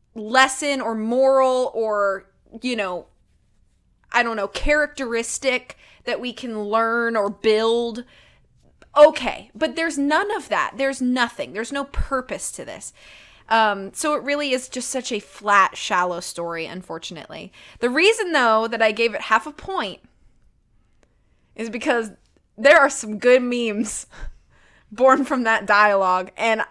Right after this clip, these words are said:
they are memes that I have quoted for years. Things like, "It's the fluorescence." Stupid line. Stupid line, but it's so funny to me.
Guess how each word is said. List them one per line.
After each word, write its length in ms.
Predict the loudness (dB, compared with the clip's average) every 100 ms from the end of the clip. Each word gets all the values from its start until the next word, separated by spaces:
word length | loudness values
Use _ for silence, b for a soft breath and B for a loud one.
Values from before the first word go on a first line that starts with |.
| -10
they 320 | -2 2 2
are 160 | 2 2
memes 360 | 0 -4 -4 -2
that 160 | 2
I 160 | 4 4
have 360 | 2 -4 -8 -20 b b b b -20 -20 -20 _ _
quoted 540 | 8 10 10 6 0 -2
for 140 | -4
years. 640 | -4 -2 0 2 0 -6 -12 b b
Things 420 | -4 -2 -2 -4
like, 500 | 2 4 4 2 -8 _ _ _ _ _ _
"It's 260 | 6 6 4
the 140 | -2
fluorescence." 1000 | 0 2 6 6 4 0 -2 -4 -12 -12 _ _ _ _ -20
Stupid 960 | -14 -10 -10 -10 -2 2 2 2 0 2
line. 520 | 4 4 2 -4 -16 b b
Stupid 920 | -8 -6 -6 -2 4 6 4 2 0 4
line, 380 | 8 8 6
but 160 | 2 -4
it's 160 | -4 -6
so 600 | -6 0 6 6 6 -2
funny 520 | 2 6 6 4 -4
to 180 | -4 -4
me. 360 | -4 -6 -10